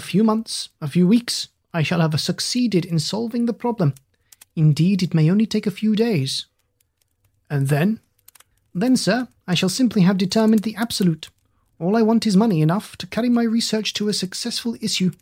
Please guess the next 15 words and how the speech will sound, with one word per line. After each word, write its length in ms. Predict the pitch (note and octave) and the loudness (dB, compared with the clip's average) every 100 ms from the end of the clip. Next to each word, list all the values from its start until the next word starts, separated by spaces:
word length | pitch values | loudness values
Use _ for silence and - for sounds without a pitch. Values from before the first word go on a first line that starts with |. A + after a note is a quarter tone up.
| _ _ _ _ _ _ _ _ _ - | _ _ _ _ _ _ _ _ _ -6
"Very 200 | D#3+ F3 | -2 2
well," 280 | E3+ D#3 D3+ - | 2 2 0 -4
said 200 | - D#3+ | -8 -2
Mister 220 | D3+ D3+ D#3+ | -2 -2 -4
Smith. 300 | E3+ D#3+ - _ _ _ _ _ - | -2 -4 -6 _ _ _ _ _ -6
"And 140 | C#3+ | -2
what 160 | E3 - | -2 0
will 60 | |
be 160 | E3 F#3 | 2 2
the 120 | F3+ | 2
practical 420 | - G3 A#3+ E3 | -2 -2 -2 0
outcome 320 | D3 D3+ - D3 | -2 -2 0 2
of 80 | |
your 120 | D3 D3+ | 2 0
discovery?" 580 | C3+ - D3 C#3+ C#3 | -2 -2 -2 0 -2